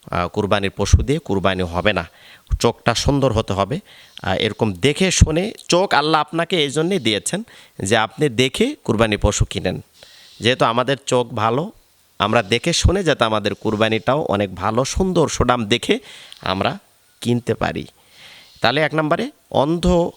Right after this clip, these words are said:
আহ, পশু দিয়ে কোরবানি করলে কোরবানি হবে না। খুব বিচক্ষণতার সাথে দেখে শুনে কোরবানি কিনবেন, এক নম্বরে।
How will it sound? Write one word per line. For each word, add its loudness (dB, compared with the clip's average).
আহ, -2
পশু 2
দিয়ে 0
কোরবানি 0
করলে -4
কোরবানি 0
হবে -2
না। -4
খুব 0
বিচক্ষণতার 0
সাথে 0
দেখে 0
শুনে 0
কোরবানি 0
কিনবেন, -4
এক 2
নম্বরে। 0